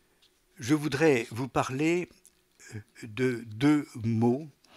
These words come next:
euh, qui me semblent être essentiels dans, euh, euh, le cheminement intellectuel de Claude Tresmontant. Euh, tout d'abord, à partir du te-, du titre de ce colloque,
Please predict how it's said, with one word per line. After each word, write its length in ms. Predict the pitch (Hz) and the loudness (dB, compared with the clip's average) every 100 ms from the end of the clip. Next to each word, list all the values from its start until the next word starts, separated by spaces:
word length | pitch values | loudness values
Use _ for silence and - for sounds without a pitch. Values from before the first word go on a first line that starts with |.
| - - - - - | -20 -20 -20 -16 -14
euh, 40 | |
qui 360 | - 151 147 135 | -12 -12 -10 -2
me 160 | 120 | 0
semblent 480 | 127 - 143 123 113 | 0 0 0 0 -2
être 320 | - 117 - 156 | -6 -8 -6 -8
essentiels 840 | - 131 117 - 139 139 143 165 _ _ _ - | -6 -6 -6 -6 -6 -6 -6 -12 _ _ _ -20
dans, 440 | 104 131 127 139 - | -4 -2 0 -2 -6
euh, 240 | 113 107 117 | -10 -10 -10
euh, 220 | 117 107 | -10 -8
le 160 | 110 123 | -6 -6
cheminement 720 | - 139 120 113 113 123 131 - - | -4 -2 -2 -2 -4 -4 -6 -10 -10
intellectuel 760 | 135 117 120 110 - - 127 110 | -8 -8 -8 -10 -10 -6 -6 -6
de 120 | 117 | -10
Claude 280 | - 117 - | -8 -8 -8
Tresmontant. 640 | 107 - 92 87 - 92 _ _ _ _ _ - - - _ _ _ _ _ _ - | -14 -12 -14 -14 -16 -20 _ _ _ _ _ -20 -20 -20 _ _ _ _ _ _ -20
Euh, 60 | - _ _ _ | -20 _ _ _
tout 140 | 156 | -6
d'abord, 520 | 143 113 139 160 139 131 - - - - - _ - - | -4 -2 0 0 -2 -8 -18 -20 -20 -20 -20 _ -12 -6
à 100 | 127 | -4
partir 600 | 139 - - 151 151 139 110 | -4 -8 -10 -6 -4 -4 -8
du 420 | 107 113 113 110 104 - | -10 -10 -10 -10 -16 -8
te-, 220 | 135 110 98 | -8 -8 -12
du 160 | 110 | -14
titre 420 | - - 147 - 101 | -12 -14 -12 -14 -12
de 100 | 92 | -10
ce 140 | - | -10
colloque, 640 | - - 104 123 156 - | -10 -10 -8 -8 -8 -10